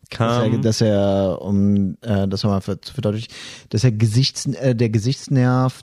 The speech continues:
Speaker 2: der,
Speaker 1: Muskulatur vor allem
Speaker 2: äh,
Speaker 1: ansteuert.
Speaker 2: äh,
Speaker 1: Nee, das war der Facialis.
Speaker 2: Genau, der Gesichtsnerv, der sozusagen für die Sensibilität, also, äh, was, äh, für, für das Spürbare im Gesicht und in der Inneren der Nase und der, ähm, ja, des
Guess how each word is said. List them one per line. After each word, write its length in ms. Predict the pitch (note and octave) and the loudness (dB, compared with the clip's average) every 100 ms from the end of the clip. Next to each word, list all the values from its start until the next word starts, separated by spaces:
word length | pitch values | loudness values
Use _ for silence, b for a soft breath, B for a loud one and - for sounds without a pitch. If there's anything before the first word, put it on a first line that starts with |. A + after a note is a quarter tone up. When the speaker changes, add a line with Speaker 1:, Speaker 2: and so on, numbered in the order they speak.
| - | -2
Speaker 2:
der, 480 | A#2 A2 A2 A2+ A#2 B B | 2 2 2 0 -4 B B
Speaker 1:
Muskulatur 420 | F2 - - C3 | -4 -2 -2 0
vor 180 | A#2+ A#2 | 2 2
allem 300 | A#2 A2+ A#2 | 2 2 2
Speaker 2:
äh, 40 | A#2 | 0
Speaker 1:
ansteuert. 260 | - B2+ A#2 | -2 0 2
Speaker 2:
äh, 320 | A#2 A2+ A2+ | 2 2 2
Speaker 1:
Nee, 100 | A2 | 2
das 160 | G#2+ A2+ | 0 0
war 60 | |
der 80 | G2+ | 0
Facialis. 440 | F#2 - F#2+ D#2 | -2 0 -2 0
Speaker 2:
Genau, 320 | A#2 A#2 A2+ A2 | 0 2 2 2
der 440 | A2+ A2 G#2+ G#2+ | 2 2 2 0
Gesichtsnerv, 560 | G#2+ B2+ C#3 C3 A#2 - | 0 -2 0 0 0 0
der 160 | A2+ | -2
sozusagen 400 | A2 - A2 A2+ | -2 -2 0 -2
für 160 | - A2+ | -2 -2
die 240 | A2+ A2 | 0 0
Sensibilität, 880 | G#2+ A#2+ C3+ C3 B2 - A#2+ C3 - | 2 2 0 0 -4 -2 0 0 -4
also, 340 | F2+ G2+ E2+ - _ | -4 -4 -4 -8 _
äh, 120 | G#2+ G2+ | -6 -2
was, 280 | G#2 - - A#2 | -4 -6 -12 -6
äh, 60 | A2+ F2+ G#2+ G2+ F#2+ | -4 -2 0 0 -4
für, 340 | - A2 E2+ | -8 -10 -10
für 160 | - A2+ | -8 -4
das 80 | A2 | -4
Spürbare 680 | - B2+ C3+ A#2+ A#2 A2+ G#2+ | -2 0 2 2 0 0 0
im 180 | A2+ G#2+ | 0 0
Gesicht 480 | G2+ A#2 - - | 0 -2 -4 -10
und 400 | - G#2+ G#2 G#2 | -6 0 2 0
in 160 | - G#2 | -2 -2
der 140 | G2 | -2
Inneren 360 | B2 B2 A#2 A2 | 0 0 2 2
der 100 | G2+ | 2
Nase 460 | G2+ A2 A#2 A2+ G#2 | 0 0 -2 -2 -4
und 140 | G2 | -4
der, 200 | E2+ F2+ B B B B B B | -4 -8 B B B B B B
ähm, 680 | A#2 G#2+ G#2 G#2 G#2 G2+ G2+ - | -2 0 2 2 2 2 0 -4
ja, 120 | G#2+ | -2
des 160 | G2+ | -2